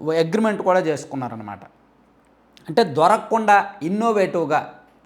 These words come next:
ఎవరికి తెలియకుండా, ఎవరికి దొరకకుండా ఇన్నోవేటివ్గా పంపించడం ఆయన ప్రత్యేకత.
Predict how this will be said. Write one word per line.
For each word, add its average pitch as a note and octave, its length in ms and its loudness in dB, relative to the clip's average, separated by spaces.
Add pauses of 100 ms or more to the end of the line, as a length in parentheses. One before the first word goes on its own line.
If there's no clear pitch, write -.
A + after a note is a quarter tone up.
(120)
ఎవరికి G#3 420 -2
తెలియకుండా, G#3 640 0
ఎవరికి G3+ 480 -4
దొరకకుండా F#3+ 600 -2
ఇన్నోవేటివ్గా G3 760 -4
పంపించడం D#3 520 -6
ఆయన D#3+ 200 -4
ప్రత్యేకత. C3+ 600 -10